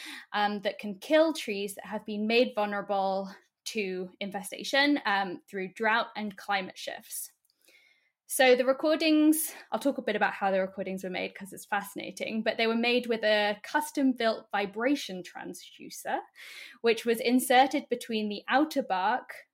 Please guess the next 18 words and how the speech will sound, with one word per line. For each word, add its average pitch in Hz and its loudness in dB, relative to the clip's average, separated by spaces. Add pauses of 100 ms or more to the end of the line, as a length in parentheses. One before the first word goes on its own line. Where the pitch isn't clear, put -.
of 202 -2
a 190 -8
tree 208 -2
and 208 0
the 190 -4
interior, 190 0 (720)
um, 165 -2
of - -10
a - -14
tree. - -14 (520)
Um, 202 0 (380)
and 226 2
so 247 8
I'm 269 10
no 349 8
sound 190 0
recording 196 -4
expert, 196 0